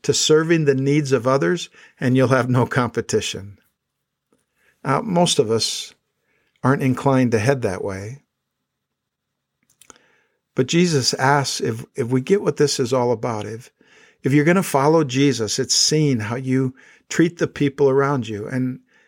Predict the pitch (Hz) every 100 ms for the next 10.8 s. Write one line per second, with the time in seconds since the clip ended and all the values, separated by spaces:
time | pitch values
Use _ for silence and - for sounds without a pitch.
0 | _ _ 135 139 151 180 180 156 160 139
1 | 147 143 165 156 175 156 117 120 147 160
2 | 156 143 - 156 151 147 - 147 139 143
3 | 127 - 147 - 139 139 127 143 127 -
4 | 143 135 160 156 127 - - - - 147
5 | 127 170 160 175 143 139 - 139 151 143
6 | 120 113 131 135 156 185 196 190 147 156
7 | 147 151 156 - 156 147 - 165 156 175
8 | 165 - 165 143 143 151 - 143 147 135
9 | 135 135 127 110 - - - - 165 180
10 | 190 156 202 156 98 120 113